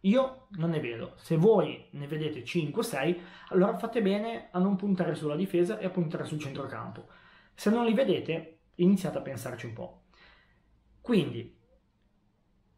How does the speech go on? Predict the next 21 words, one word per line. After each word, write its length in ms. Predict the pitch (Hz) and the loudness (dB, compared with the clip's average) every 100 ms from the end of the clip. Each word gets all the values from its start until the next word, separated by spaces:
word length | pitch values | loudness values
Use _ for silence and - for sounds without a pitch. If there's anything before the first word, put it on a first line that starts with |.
| _ | _
non 200 | 196 262 | 4 4
preoccupatevi 960 | 247 196 185 170 175 185 202 202 - - | 4 0 0 2 2 0 -2 -4 -12 -6
troppo 580 | 151 127 - - 170 - | -4 -4 -6 -8 -8 -6
dei 180 | 165 185 | 0 2
soldi 400 | - 143 131 127 | 2 -2 -4 -4
che 120 | 147 | -6
state 220 | - 151 | -4 -4
spendendo 1040 | 151 - 190 165 143 147 156 175 175 - _ _ | -4 -2 0 0 -2 -2 4 4 2 -6 _ _
per 160 | 208 202 | 2 4
un 140 | 196 | 4
determinato 560 | 190 190 202 185 - 135 | 4 4 2 2 0 -4
giocatore, 500 | 147 156 131 127 135 | -6 -6 -6 -6 -4
se 160 | - | 0
su, 260 | 180 - - | 0 -2 -14
su 200 | - 165 | -10 -6
quel 220 | - 196 | 2 2
giocatore 500 | 147 143 185 135 131 127 | 2 -2 -4 -4 -6 -6
ci 120 | 165 | 0
volete 260 | 170 156 | 0 0
puntare 580 | 151 185 180 139 123 127 | -2 2 2 2 -6 -8
davvero 440 | - 135 107 - | -6 -6 -6 -12